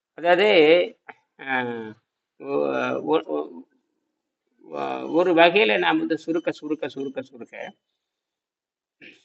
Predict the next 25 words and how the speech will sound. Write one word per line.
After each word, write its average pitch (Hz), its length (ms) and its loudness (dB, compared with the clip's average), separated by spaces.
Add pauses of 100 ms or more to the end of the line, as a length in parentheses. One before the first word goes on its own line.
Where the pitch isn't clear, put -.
(160)
இந்த 156 220 2
ஒரு 180 220 6
வகையில 202 420 8
நம்ம 180 200 4
உடம்பை 160 300 4
மாத்த, 147 300 -2
மாத்த, 135 280 -6
மாத்த, 120 360 -8
மாத்த, - 280 -10
இன்னொரு 226 340 4
வழியில 214 240 4
அது 170 120 0
புதுப்பிச்சுட்டே 165 640 2
போயிட்டே 117 240 -6
இருக்கு. 107 300 -10 (260)
அப்படின்னா, 196 360 0 (640)
ஆஹ், 147 760 2
இந்த 143 220 -10
சுற்றுச்சூழலுக்கு 196 520 2
தகுந்த 165 240 2
மாதிரி 190 200 -2
தன்னை 160 440 0
புதுசு 214 340 -18
புதுசா, 202 440 4
புதுசு 190 280 -4